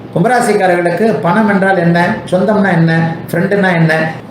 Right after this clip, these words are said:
பணம் என்றால் என்ன என்கின்ற அமைப்பை இப்போது இளைய பருவத்து கும்பராசிக்காரர்கள் அப்படியே நிரூபித்துக் கொண்டிருக்கிறீர்கள். அப்படியே இந்த சம்பவங்கள் உங்களுக்கு நடந்துகிட்டு இருக்கு. கும்பராசிக்காரங்க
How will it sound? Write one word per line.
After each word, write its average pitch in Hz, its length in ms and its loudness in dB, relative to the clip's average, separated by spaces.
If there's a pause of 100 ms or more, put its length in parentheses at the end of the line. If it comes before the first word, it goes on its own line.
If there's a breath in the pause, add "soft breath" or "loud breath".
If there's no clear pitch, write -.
பணம் 233 360 0
என்றால் 196 440 0
என்ன 214 300 2
என்கின்ற 170 440 2
அமைப்பை 165 340 0
இப்போது 160 320 0
இளைய 180 240 2
பருவத்து 165 320 2
கும்பராசிக்காரர்கள் 165 880 0
அப்படியே 240 600 2
நிரூபித்துக் 208 460 2
கொண்டிருக்கிறீர்கள். 165 580 0
அப்படியே 190 460 2
இந்த 175 140 0
சம்பவங்கள் 180 560 2 (160)
உங்களுக்கு 165 300 0
நடந்துகிட்டு 151 360 2
இருக்கு. 117 220 -4 (1200 loud breath)
கும்பராசிக்காரங்க 208 760 0